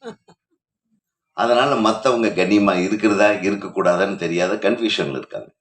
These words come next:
சினிமா எங்க சரி செய்யப்பட வேண்டுமோ, ஒரு சினிமாவுக்கு வந்து அந்த காலத்துல சொல்லுவாங்க, இந்த பராசக்தியே எடுத்துக்கங்க,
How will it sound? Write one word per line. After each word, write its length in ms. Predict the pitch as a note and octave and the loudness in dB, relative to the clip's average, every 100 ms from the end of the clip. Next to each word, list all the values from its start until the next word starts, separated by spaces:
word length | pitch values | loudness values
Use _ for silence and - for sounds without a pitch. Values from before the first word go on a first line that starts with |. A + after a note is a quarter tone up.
| _ _ _ _ _ _ _ _ _ _ _ _ _ _ _ _ _ _ _ _ _ _ _ _ _ _ _ _ _ | _ _ _ _ _ _ _ _ _ _ _ _ _ _ _ _ _ _ _ _ _ _ _ _ _ _ _ _ _
சினிமா 560 | - - F#2 A#2+ B2 B2 | -16 -10 -4 -2 2 2
எங்க 480 | G2+ E2+ G#2+ A2+ A2 | 2 0 0 2 0
சரி 340 | - F#2 G#2+ | 0 2 2
செய்யப்பட 560 | - F2+ F#2+ G2 D2+ D2+ | 0 0 0 0 -2 -2
வேண்டுமோ, 480 | D2 C2+ B1 A#1+ - | -4 -6 -8 -10 -8
ஒரு 280 | C#2+ D2 | -6 -6
சினிமாவுக்கு 840 | C#2+ - F#2+ A#2 A2 A2 G2 - E2+ | -8 -8 -4 -2 -2 -2 -6 -8 -8
வந்து 440 | G2 G2+ D2+ E2 | -2 -2 -2 -4
அந்த 180 | D2+ C#2 | -6 -4
காலத்துல 300 | D#2 F#2+ G2+ | -2 -2 -4
சொல்லுவாங்க, 420 | E2+ D#2+ D#2 C2 _ _ _ _ _ _ _ _ - | -6 -4 -4 -6 _ _ _ _ _ _ _ _ -10
இந்த 220 | D2+ D#2 | -4 0
பராசக்தியே 580 | F#2 G3 - - F2+ G2 | 2 2 -2 -6 -4 -4
எடுத்துக்கங்க, 600 | D#2+ - - C2 G#1+ | -4 -8 -14 -16 -16